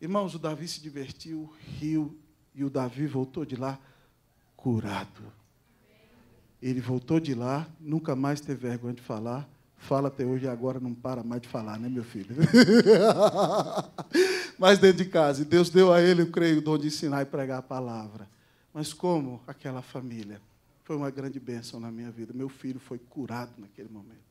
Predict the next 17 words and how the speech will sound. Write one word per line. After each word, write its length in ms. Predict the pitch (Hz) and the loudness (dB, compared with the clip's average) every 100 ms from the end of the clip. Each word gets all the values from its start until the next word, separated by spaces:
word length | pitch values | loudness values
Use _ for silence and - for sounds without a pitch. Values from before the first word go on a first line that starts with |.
| _ _ _ _ _ _ | _ _ _ _ _ _
Eterna 480 | 131 - 170 139 120 | -18 -4 -2 -2 -6
gratidão. 520 | 107 104 - 92 95 - _ _ _ _ _ _ _ _ | -16 -20 -20 -20 -20 -20 _ _ _ _ _ _ _ _
Outra 260 | 156 185 208 | 0 4 4
família, 560 | 214 214 226 196 143 127 | 6 6 6 6 4 2
além 220 | 151 185 | 2 2
de 100 | 185 | 4
todas 320 | 262 247 196 | 4 4 4
essas 240 | 202 190 | 4 2
que 100 | - | -6
fizeram 320 | 170 160 170 175 | -4 0 0 0
tudo 240 | 190 180 | -4 -6
isso, 140 | 185 190 | -8 -8
mas 180 | 180 | -6
uma 100 | 190 | -6
família, 460 | 202 196 180 214 170 | -4 -2 -2 -2 -2
irmãos, 380 | 147 156 165 - | -2 -2 -4 -6
que 360 | 170 135 107 | -6 -6 -6